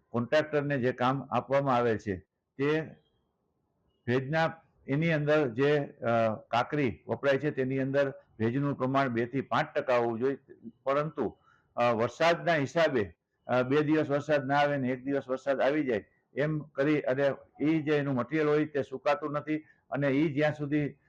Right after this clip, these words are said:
મટીરિયલ છે એની ગુણવત્તા, અ, બરોબર ચકાસતા, અ, આ ભીના હોવાના હિસાબે પેચવર્ક કર્યા બાદ પણ એનો જે, અ, પેચવર્ક રહેવું જોઈએ તે, અ,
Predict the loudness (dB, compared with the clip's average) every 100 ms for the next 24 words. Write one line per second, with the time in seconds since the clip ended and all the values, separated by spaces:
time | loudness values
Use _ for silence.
0 | -6 -4 0 2 2 2 0 0 -6 -8
1 | -4 -2 -2 0 0 2 2 2 -6 _
2 | -6 -2 2 2 4 2 0 -6 _ -4
3 | 0 0 2 2 0 -2 _ _ _ 0
4 | 2 4 2 -2 -8 -2 2 4 4 4
5 | 2 0 2 0 2 0 0 -2 0 -2
6 | 0 0 2 2 4 2 2 0 -2 -4
7 | _ _ -4 -2 2 2 2 0 -8 0
8 | 0 2 0 0 0 2 2 4 4 4
9 | 2 0 0 0 -4 _ -2